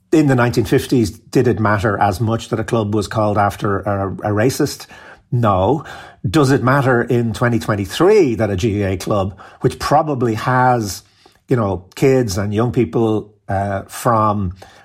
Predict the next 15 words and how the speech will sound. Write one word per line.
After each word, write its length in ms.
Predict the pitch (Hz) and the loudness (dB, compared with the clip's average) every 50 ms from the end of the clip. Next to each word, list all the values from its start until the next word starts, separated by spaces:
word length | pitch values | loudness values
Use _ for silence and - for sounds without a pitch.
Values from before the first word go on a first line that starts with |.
| _ - | _ -8
very, 420 | - 101 131 135 135 143 139 123 | -4 0 2 2 4 2 2 0
very 220 | 104 117 104 101 | 0 0 0 0
different 520 | 101 92 117 107 - - 120 104 101 95 - | 0 0 0 -2 0 -4 -4 -4 -4 -6 -6
kind 200 | - 104 95 98 | -6 -4 -4 -4
of 60 | 90 | -6
cultural 480 | 90 - 110 98 - - 110 101 98 95 | -4 -4 -4 -4 -4 -4 -4 -4 -2 -2
and 80 | 92 | -4
ethnic 320 | 98 98 90 - - 90 - | -4 -4 -6 -10 -14 -6 -4
backgrounds 480 | 127 139 160 - 113 92 92 92 85 | -4 -4 -2 -2 -4 -4 -2 -4 -4
in 100 | 107 90 | -4 -4
it 140 | 92 92 92 | -4 -4 -4
now 220 | 110 95 92 92 | -4 -4 -2 -4
playing 420 | 90 - - 110 120 131 127 110 98 | -6 -2 0 0 2 2 2 0 -2
for 240 | - - 107 101 98 | -4 -6 -8 -8 -8
it, 120 | - | -10